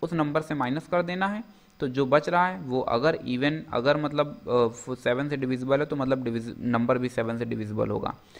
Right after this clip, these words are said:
इसका एक दूसरा example ले लेते हैं, फ़ोर, फ़ोर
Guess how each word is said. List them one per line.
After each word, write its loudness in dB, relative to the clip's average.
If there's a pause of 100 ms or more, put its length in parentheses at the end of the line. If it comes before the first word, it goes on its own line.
(200)
इसका -4
एक -4
दूसरा -2
example -2
ले 0
लेते -4
हैं, -4 (400)
फ़ोर, 2 (2500)
फ़ोर 2